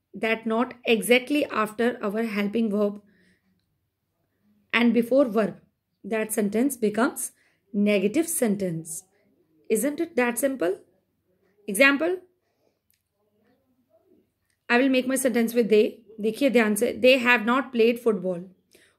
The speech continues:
उन्होंने फुटबॉल नहीं खेला। Understood? Then, same example, Sam has not played football. सैम ने फुटबॉल नहीं खेला। Understood? See,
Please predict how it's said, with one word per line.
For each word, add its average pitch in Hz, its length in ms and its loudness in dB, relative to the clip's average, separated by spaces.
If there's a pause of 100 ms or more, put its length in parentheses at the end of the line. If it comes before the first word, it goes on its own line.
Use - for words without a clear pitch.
उन्होंने 269 320 0
फुटबॉल 233 400 2
नहीं 240 300 2
खेला। 185 360 -6 (360)
Understood? 247 380 -6 (760)
Then, 294 280 4 (400)
same 262 240 -2
example, 254 400 -4 (840)
Sam 269 420 4
has 240 360 0
not 233 300 -2
played 233 240 4
football. 190 420 -4 (100)
सैम 233 260 -2
ने 269 100 2
फुटबॉल 285 320 0
नहीं 277 260 4
खेला। 180 340 -4 (920)
Understood? 220 440 -2 (640)
See, 311 540 0